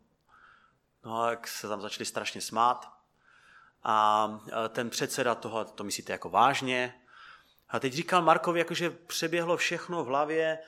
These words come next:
ehm, povídal: "Víš, kdy byl, e, propuštěný poslední letový dispečer?" Myslím, v roce devatenáct set sedmdesát šest.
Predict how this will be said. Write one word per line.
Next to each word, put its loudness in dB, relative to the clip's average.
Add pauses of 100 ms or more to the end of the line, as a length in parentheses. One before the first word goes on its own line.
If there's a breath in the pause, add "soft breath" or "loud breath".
(520 loud breath)
ehm, -4
povídal: 0
"Víš, -4
kdy -2
byl, 4
e, -4
propuštěný -6
poslední -6
letový -6
dispečer?" -2 (840)
Myslím, -14
v -10
roce -6
devatenáct -2
set -12
sedmdesát -10
šest. -8